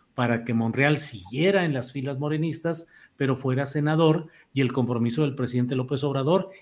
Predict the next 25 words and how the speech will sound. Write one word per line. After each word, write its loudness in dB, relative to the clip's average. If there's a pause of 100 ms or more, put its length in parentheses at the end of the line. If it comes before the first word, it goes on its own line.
(100)
explícitamente -2
él -2
se -6
lo -2
dijo -4
a -2
los -4
senadores, 0 (260)
abiertamente 0
les 0
dijo, 0
"Hice 0
el -2
compromiso 2 (320)
de 6
plantearles 4
la 2
posibilidad 0
de 2
que -4
Ricardo -2
Monreal 0
sea -4
el -8
coordinador -4